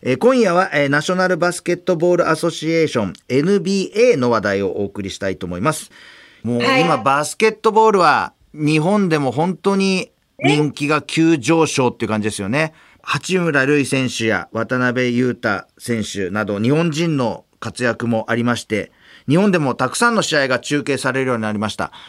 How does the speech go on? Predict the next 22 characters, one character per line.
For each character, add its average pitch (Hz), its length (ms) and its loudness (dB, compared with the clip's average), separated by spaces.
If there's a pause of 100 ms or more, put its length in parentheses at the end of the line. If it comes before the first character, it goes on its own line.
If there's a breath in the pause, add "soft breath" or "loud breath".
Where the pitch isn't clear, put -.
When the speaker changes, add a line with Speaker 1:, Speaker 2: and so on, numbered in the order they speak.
(120)
Speaker 1:
で、 220 500 2
Speaker 2:
は 156 180 -10
い。 156 40 -4
Speaker 1:
皆 175 180 0
さ 143 120 -2
ん - 20 -2
が 131 80 -2
今 123 180 0
い 117 60 0
ら 113 80 0
っ - 20 -4
し - 100 -8
ゃ 127 60 0
る 113 80 -2
ニ 117 120 0
ュ 127 40 0
ー 123 40 0
ヨ 127 140 0
ー 120 40 -16
ク 117 80 -8
に 107 100 -6
は、 131 220 -2